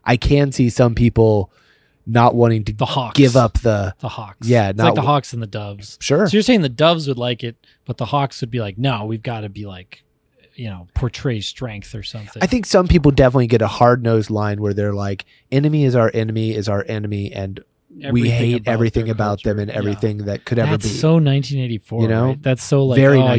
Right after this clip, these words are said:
Speaker 1: eighty-four.
Speaker 2: Eurasia's always been
Speaker 1: Well, a
Speaker 2: at war
Speaker 1: lot of
Speaker 2: with
Speaker 1: the
Speaker 2: those,"
Speaker 1: people
Speaker 2: you
Speaker 1: who
Speaker 2: know?
Speaker 1: were brought up and that was their formative years
Speaker 2: Yeah,
Speaker 1: are
Speaker 2: yeah.
Speaker 1: now, uh, older and, like,
Speaker 2: So,
Speaker 1: voting
Speaker 2: so I
Speaker 1: age.
Speaker 2: wa-, so I wanna go, like, I wanna go, like, ultra hawk. I wanna go, like,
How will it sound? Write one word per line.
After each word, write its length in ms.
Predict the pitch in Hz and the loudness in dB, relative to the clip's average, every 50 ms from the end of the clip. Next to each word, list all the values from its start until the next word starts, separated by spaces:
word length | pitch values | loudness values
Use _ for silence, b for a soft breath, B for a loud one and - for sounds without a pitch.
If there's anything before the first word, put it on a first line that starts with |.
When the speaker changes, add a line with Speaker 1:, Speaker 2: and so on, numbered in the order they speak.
| 117 123 123 | 2 0 0
Speaker 1:
eighty-four. 20 | 120 123 | 2 2
Speaker 2:
Eurasia's 340 | 127 131 120 120 120 107 113 | 2 2 2 0 -2 -2 -4
always 280 | 110 117 120 120 110 | -4 -4 -4 -4 2
been 140 | 107 - - | 2 4 4
Speaker 1:
Well, 80 | 113 147 | 6 4
a 40 | |
Speaker 2:
at 40 | 151 | 6
war 40 | 151 | 6
Speaker 1:
lot 160 | 143 143 143 | 6 6 6
of 80 | 143 139 | 4 4
Speaker 2:
with 100 | 139 117 | 2 4
Speaker 1:
the 60 | 110 | 4
Speaker 2:
those," 0 | |
Speaker 1:
people 220 | 151 147 - 151 | 2 4 4 4
Speaker 2:
you 60 | 135 107 | 4 4
Speaker 1:
who 120 | 139 135 131 | 4 4 6
Speaker 2:
know? 40 | 127 | 6
Speaker 1:
were 320 | 131 127 123 120 123 - _ _ _ _ _ _ _ _ - 107 - - | 6 6 6 4 4 2 _ _ _ _ _ _ _ _ -20 -20 -8 -4
brought 300 | - 113 120 117 117 120 | -2 0 0 0 2 2
up 140 | 123 123 - | 2 2 2
and 120 | 127 120 | 0 0
that 120 | 117 120 123 | 0 0 -2
was 140 | 123 113 107 | -2 0 0
their 100 | 120 110 | -2 -2
formative 520 | - - - 120 120 120 123 120 117 110 | -2 0 2 2 2 4 2 0 0 0
years 360 | 113 113 139 156 143 120 113 | 2 2 2 4 4 2 2
Speaker 2:
Yeah, 60 | 120 113 | 0 0
Speaker 1:
are 120 | 117 107 | 0 -2
Speaker 2:
yeah. 80 | 110 107 | -2 -4
Speaker 1:
now, 520 | 107 101 101 104 104 107 107 113 120 - - _ _ _ _ _ _ _ _ _ _ _ _ | -6 -6 -4 -4 -2 -2 0 -2 -2 -4 -8 _ _ _ _ _ _ _ _ _ _ _ _
uh, 240 | - 117 110 110 - - _ | -4 -2 -2 -2 -4 -4 _
older 420 | - 110 113 117 117 120 123 120 | -4 -2 -2 0 2 4 6 6
and, 200 | 113 110 110 107 | 4 4 0 -2
like, 280 | 117 113 113 110 - 117 | -2 0 0 -2 -4 -4
Speaker 2:
So, 220 | - 175 180 101 - - | -6 -6 -8 -8 -10 -10
Speaker 1:
voting 260 | - 104 107 110 117 120 123 | -4 -2 0 0 0 0 2
Speaker 2:
so 60 | 127 | 2
I 60 | - - | 2 2
Speaker 1:
age. 60 | - - | 2 0
Speaker 2:
wa-, 60 | - | 0
so 200 | - - - 175 | -4 -6 -6 -6
I 200 | 139 143 180 226 | -4 -4 -2 -2
wanna 240 | 262 269 247 196 151 | -2 0 -2 -2 -2
go, 240 | 127 147 139 135 131 | -2 -4 -4 -4 -4
like, 320 | 131 123 110 107 - - _ | -6 -8 -10 -12 -14 -20 _
I 100 | - 135 | -10 -8
wanna 240 | 165 196 202 185 170 | -6 -4 -4 -4 -4
go, 180 | 135 165 156 147 | -4 -4 -4 -4
like, 240 | 139 127 113 - _ _ _ _ _ - | -4 -6 -8 -10 _ _ _ _ _ -8
ultra 460 | 143 135 143 135 - - - 131 107 | -4 -4 -4 -4 -6 -8 -8 -8 -8
hawk. 580 | 95 - 110 - - - - _ - - - _ _ _ _ _ _ _ _ | -8 -10 -16 -18 -20 -20 -20 _ -20 -20 -20 _ _ _ _ _ _ _ _
I 120 | - 131 147 | -6 -2 -2
wanna 200 | 170 175 165 151 | 0 0 -2 -2
go, 180 | 143 147 143 | -4 -4 -6
like, 220 | 143 131 123 - | -6 -6 -8 -10